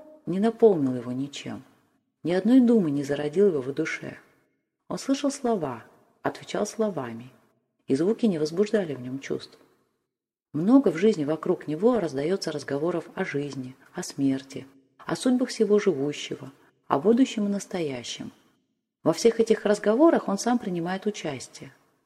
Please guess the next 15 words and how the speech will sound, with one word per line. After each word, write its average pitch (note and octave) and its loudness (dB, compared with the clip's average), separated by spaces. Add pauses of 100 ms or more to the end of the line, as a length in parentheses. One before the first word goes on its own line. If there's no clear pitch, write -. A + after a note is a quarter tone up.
(140)
но F#3+ -2
молчит B3+ 4
его B2+ -8
душа, - -10 (400)
отсутствует G3 -4
его B2+ -6
сердце. - -14 (840)
Его E3+ 2
не C4 10
пугала, C4+ 6
впрочем, - -2
и F#3 0
эта A#3 4
внутренняя G3 -2
пустота, F#3+ -4